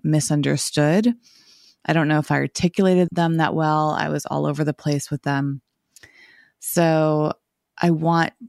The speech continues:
wanted to redo that episode, but this episode is not gonna be that one. <laughs> It's not gonna be the same topic. At least I don't expect it to be.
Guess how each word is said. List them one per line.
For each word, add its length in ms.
wanted 640
to 340
redo 520
that 240
episode, 880
but 320
this 340
episode 360
is 220
not 240
gonna 160
be 160
that 260
one. 380
<laughs> 140
It's 220
not 220
gonna 160
be 120
the 120
same 360
topic. 440
At 140
least 240
I 60
don't 180
expect 480
it 100
to 100
be. 280